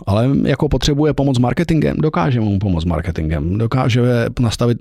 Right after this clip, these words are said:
chceme, potřebuje nastavit finanční procesy, jo, máme mezi investorama C F Os, eh, jo, takže takovýhle ty parciální věci, ale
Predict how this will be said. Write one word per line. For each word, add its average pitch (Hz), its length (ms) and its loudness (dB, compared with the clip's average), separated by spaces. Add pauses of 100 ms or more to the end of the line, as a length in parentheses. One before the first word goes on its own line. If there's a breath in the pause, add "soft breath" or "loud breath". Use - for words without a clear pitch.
chceme, 123 360 -2
potřebuje 120 380 0
nastavit 117 360 0
finanční 151 340 0
procesy, 120 380 -2
jo, 226 200 2
máme 170 280 2
mezi 147 220 0
investorama 139 520 0
C 82 160 0
F - 140 -2
Os, 92 240 -2 (840 loud breath)
eh, 113 40 -2
jo, 104 180 -2
takže 120 280 0
takovýhle 147 400 -2
ty 170 80 0
parciální 127 580 0
věci, 113 380 0 (460 loud breath)
ale 110 300 2